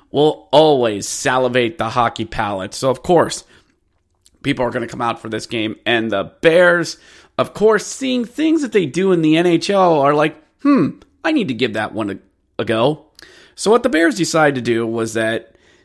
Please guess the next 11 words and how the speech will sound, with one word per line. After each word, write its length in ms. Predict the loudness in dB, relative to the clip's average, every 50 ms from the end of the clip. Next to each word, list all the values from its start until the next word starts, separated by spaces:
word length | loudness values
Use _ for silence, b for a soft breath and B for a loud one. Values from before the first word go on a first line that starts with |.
| b b _ _ -20 -10
they 180 | -4 -2 -2 0
were 120 | 0 -2
gonna 160 | 0 0 0 2
do 200 | 4 4 4 4
a 40 | 2
giveaway 580 | -2 -4 0 0 2 2 0 -4 -4 -4 -4
on 220 | -4 -4 -6 -8 -10
thir-, 400 | -12 _ -2 0 0 0 -2 -4 -4
on 300 | -4 -2 -2 -4 -4 -2
Wednesday, 480 | -2 -4 -4 -6 -8 -10 -10 -10 -12
considering 640 | -10 -10 -10 -8 -4 -4 -4 -2 -2 -4 -4 -6 -8